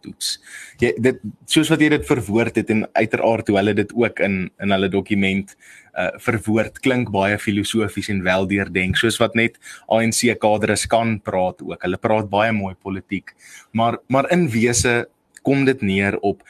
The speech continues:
eh, dis 'n klomp kleuters wat wil stout wees. Hulle weet net nog nie hoe ver kan hulle dit druk voordat mamma hulle pak slaag gaan gee nie. En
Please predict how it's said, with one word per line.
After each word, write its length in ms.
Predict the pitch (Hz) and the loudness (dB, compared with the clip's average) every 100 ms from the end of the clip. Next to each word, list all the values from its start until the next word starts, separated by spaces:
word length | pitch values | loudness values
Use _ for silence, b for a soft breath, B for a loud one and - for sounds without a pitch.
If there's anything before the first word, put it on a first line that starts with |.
| B - | B -2
eh, 80 | 98 - | -2 0
dis 160 | 110 | -2
'n 60 | 120 | 2
klomp 260 | 147 151 | 2 2
kleuters 480 | - 127 120 135 135 | 2 2 2 0 -2
wat 180 | 107 95 95 | -4 -4 0
wil 160 | 113 | 0
stout 400 | 113 - 90 - | 0 -2 -4 -4
wees. 320 | 85 90 - - | -6 -6 -6 -4
Hulle 140 | 110 | -4
weet 280 | 101 117 120 | 0 0 2
net 160 | 135 127 | 0 0
nog 160 | 120 | -2
nie 120 | 135 | 0
hoe 160 | 104 107 | 0 -2
ver 340 | - 117 110 | 2 2 2
kan 160 | 110 107 | 0 0
hulle 160 | 110 110 | 0 0
dit 180 | 113 | -2
druk 260 | 98 92 - | -2 -4 -4
voordat 380 | - 104 101 101 | -6 -2 -2 -2
mamma 300 | 98 95 98 | -2 0 0
hulle 140 | 95 | -2
pak 220 | - 95 | -4 -8
slaag 320 | - 95 87 - | -4 -4 -4 -6
gaan 160 | 92 | -12
gee 240 | - 73 55 | -10 -12 -12
nie. 180 | 57 B B B B - | -18 B B B B -4
En 260 | 107 104 | -2 -2